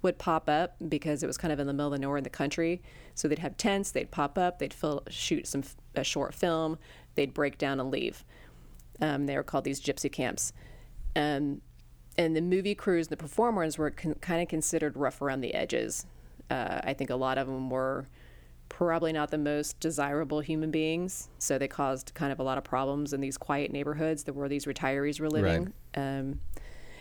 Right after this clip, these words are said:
Speaker 1: and then also with this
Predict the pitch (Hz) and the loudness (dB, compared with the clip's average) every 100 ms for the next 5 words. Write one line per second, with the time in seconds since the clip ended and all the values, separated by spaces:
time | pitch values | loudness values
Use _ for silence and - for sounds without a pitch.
0 | - 175 165 165 156 175 190 - 151 143 | -2 2 4 4 2 2 2 2 2 2
1 | 156 175 - - - - - - - - | 0 -2 -10 -18 -20 -20 -20 -20 -20 -4
2 | - 156 156 151 - - 143 143 - - | 2 4 4 2 -4 -6 0 2 2 -4